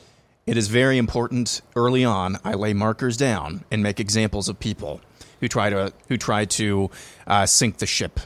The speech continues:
that we're building right now." And that would be my, my answer. That's how you ensure loyalty, fidelity to the cause, is by making an example of those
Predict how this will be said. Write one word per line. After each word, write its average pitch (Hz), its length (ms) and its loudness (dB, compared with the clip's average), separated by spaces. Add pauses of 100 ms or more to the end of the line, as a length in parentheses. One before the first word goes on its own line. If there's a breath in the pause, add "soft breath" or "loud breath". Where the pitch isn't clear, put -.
(120)
that - 120 -6
we're 101 80 -6
building 85 340 -6
right 76 200 -10
now." 67 260 -10 (800)
And 107 140 -2
that 104 140 0
would 104 100 0
be 107 80 2
my, 95 340 -2
my 98 180 -6
answer. - 440 -8 (180)
That's 113 340 0
how 117 120 2
you 110 200 2
ensure 104 540 2 (220 loud breath)
loyalty, 104 680 2
fidelity 98 680 -2
to - 80 -6
the 104 80 -2
cause, 95 500 -4 (240 loud breath)
is 113 140 -2
by 110 480 2 (160)
making 127 280 2
an 127 40 6
example 117 460 2
of 98 80 -2
those 107 340 2